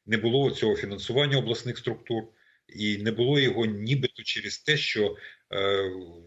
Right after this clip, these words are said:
оцініть, е, красу висловлювання, були втрачені при евакуації електронні ключі. Ну, розумієте, що таке електронні ключі? Це право підписа,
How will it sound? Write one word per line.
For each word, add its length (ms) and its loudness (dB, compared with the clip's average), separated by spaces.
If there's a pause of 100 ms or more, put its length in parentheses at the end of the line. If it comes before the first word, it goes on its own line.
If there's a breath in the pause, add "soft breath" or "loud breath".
(460)
оцініть, 520 -4
е, 200 0
красу 720 -4
висловлювання, 600 0 (140)
були 120 -6
втрачені 560 -2
при 220 2
евакуації 800 0
електронні 540 -2
ключі. 520 -6 (600)
Ну, 200 -4
розумієте, 500 2
що 120 2
таке 200 2
електронні 420 2
ключі? 320 0
Це 180 2
право 340 2
підписа, 640 0